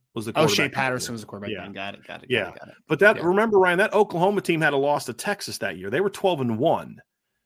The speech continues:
Speaker 1: So
Speaker 2: Yeah.
Speaker 1: you can't tell me that a twelve and one Texas Oklahoma team is getting in over a, an undefeated Ohio State team that beat Penn
Speaker 2: Right.
Speaker 1: State on the road and beat Michigan by s-, twenty-three.
Speaker 2: Right.
Speaker 1: You just,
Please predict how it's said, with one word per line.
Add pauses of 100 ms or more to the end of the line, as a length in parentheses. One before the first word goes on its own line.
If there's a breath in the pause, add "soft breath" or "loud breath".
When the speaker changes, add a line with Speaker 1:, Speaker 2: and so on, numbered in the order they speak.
(160)
Speaker 1:
So
Speaker 2:
Yeah.
Speaker 1:
you
can't
tell
me
that
a
twelve
and
one
Texas
Oklahoma
team
is
getting
in
over
a, (120)
an
undefeated
Ohio
State
team (160)
that
beat
Penn
Speaker 2:
Right.
Speaker 1:
State
on
the
road
and
beat
Michigan (240)
by
s-, (380)
twenty-three. (720 soft breath)
Speaker 2:
Right.
Speaker 1:
You
just,